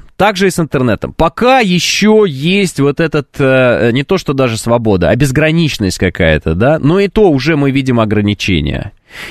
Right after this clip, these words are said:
И то мы уже видим, что государства серьёзные, большие, с, а, собственными,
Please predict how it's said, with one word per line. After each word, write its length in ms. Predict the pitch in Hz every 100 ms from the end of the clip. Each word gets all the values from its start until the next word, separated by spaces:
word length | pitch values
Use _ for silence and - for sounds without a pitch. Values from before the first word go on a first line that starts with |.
| -
И 120 | 127
то 260 | 135 208 196
мы 160 | 160
уже 220 | 147 127 139
видим, 280 | 135 113
что 160 | 104 117
государства 840 | 104 110 123 123 104 - 98 92 87
серьёзные, 600 | - 117 131 123 110 107
большие, 560 | 117 123 - 202 175
с, 160 | 117 -
а, 340 | 110 104 98
собственными, 720 | 95 139 110 - 101 98 90